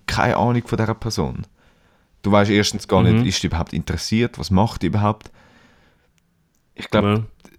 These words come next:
Speaker 1: so vergleichen, so gleich ist es schon nicht. Es nimmt dir, glaub,
Speaker 2: Mhm.
Speaker 1: einfach eben die erste Hürde wie weg. Aus vielen
Speaker 2: Mhm.
Speaker 1: Fällen.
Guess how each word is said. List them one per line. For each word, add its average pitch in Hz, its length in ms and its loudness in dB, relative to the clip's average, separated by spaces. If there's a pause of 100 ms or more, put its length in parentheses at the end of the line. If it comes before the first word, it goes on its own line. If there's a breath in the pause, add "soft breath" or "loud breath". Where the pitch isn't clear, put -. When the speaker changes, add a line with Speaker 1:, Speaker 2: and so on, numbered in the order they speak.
(140)
Speaker 1:
so 123 280 2
vergleichen, 120 640 2
so 113 340 2 (260)
gleich 113 340 4
ist 107 100 2
es - 40 0
schon 101 260 2
nicht. 71 300 -2 (1160)
Es - 120 -16
nimmt 101 180 -2
dir, 107 60 0
glaub, 113 140 4
Speaker 2:
Mhm. - 60 4
Speaker 1:
einfach - 200 0
eben 87 180 0
die 73 180 -2
erste 82 380 -6
Hürde 87 400 -2
wie 78 220 -4
weg. - 360 -12 (1300)
Aus - 120 -18
vielen 104 220 2
Speaker 2:
Mhm. - 40 4
Speaker 1:
Fällen. 82 160 -2